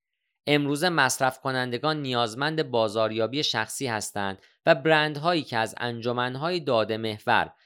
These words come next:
که با محتوای علایق مشتری مرتبطه استفاده می‌کنن، نتایج فعالیت‌های خودشون رو می‌بینن. اگه روش‌هایی پیدا بکنید که مرتبط با بازدید کنندگان وبسایت شما باشه،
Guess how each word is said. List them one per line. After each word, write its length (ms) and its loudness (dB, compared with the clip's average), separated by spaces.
که 100 -2
با 160 4
محتوای 760 2
علایق 540 0
مشتری 640 0
مرتبطه 680 -2
استفاده 520 -4
می‌کنن، 520 -4
نتایج 720 2
فعالیت‌های 800 0
خودشون 440 -2
رو 80 2
می‌بینن. 420 -8
اگه 240 4
روش‌هایی 680 6
پیدا 340 2
بکنید 420 -4
که 100 -4
مرتبط 760 0
با 120 6
بازدید 480 2
کنندگان 640 0
وبسایت 560 0
شما 320 -2
باشه، 440 0